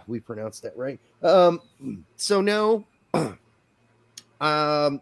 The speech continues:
they just lost to, uh, P S V two just lost to Ajax two, um, on Monday, I believe it was. So, and Ledesma came out in the seventieth.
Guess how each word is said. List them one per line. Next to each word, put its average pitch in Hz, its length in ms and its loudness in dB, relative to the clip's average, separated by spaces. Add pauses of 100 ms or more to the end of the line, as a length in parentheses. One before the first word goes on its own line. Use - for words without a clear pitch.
they 160 120 2
just - 420 -6 (120)
lost 160 460 -2
to, 127 360 -4
uh, 127 80 -6
P 175 180 -4
S 151 100 -6
V 143 160 -12
two 160 160 -8
just 131 200 -12
lost 135 240 -4
to 120 60 -12
Ajax 117 440 -6
two, 92 280 -8 (520)
um, 98 560 -4 (300)
on 107 160 -4
Monday, 107 420 -4
I 73 40 -10
believe 76 300 -14
it 65 80 -18
was. 69 400 -16
So, 110 500 -4 (360)
and 113 480 -2 (100)
Ledesma 120 840 -2
came 120 200 -10
out 117 100 -10
in - 60 -20
the 95 60 -18
seventieth. 156 540 -8